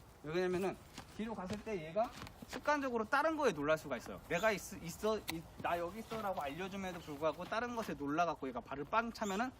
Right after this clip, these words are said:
내가 맞을 수도 있는 거예요. 그렇기 때문에 반대편에 가거나 하실 때는 말 목 아래로, 말 목 아래로 요렇게,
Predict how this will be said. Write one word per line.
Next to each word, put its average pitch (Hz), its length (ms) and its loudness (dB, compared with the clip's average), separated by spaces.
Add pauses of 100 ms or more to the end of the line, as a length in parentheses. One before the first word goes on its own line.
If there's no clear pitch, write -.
(260)
내가 170 160 4
맞을 156 200 2
수도 - 160 -6
있는 117 180 -2
거예요. 92 160 -8 (480)
그렇기 240 220 4
때문에 220 240 -2
반대편에 208 540 -2
가거나 180 460 0
하실 226 260 -2
때는 202 340 0 (400)
말 156 220 6
목 160 240 -2
아래로, 143 380 4 (640)
말 151 160 2
목 262 160 -2
아래로 294 380 -2 (380)
요렇게, 190 380 -4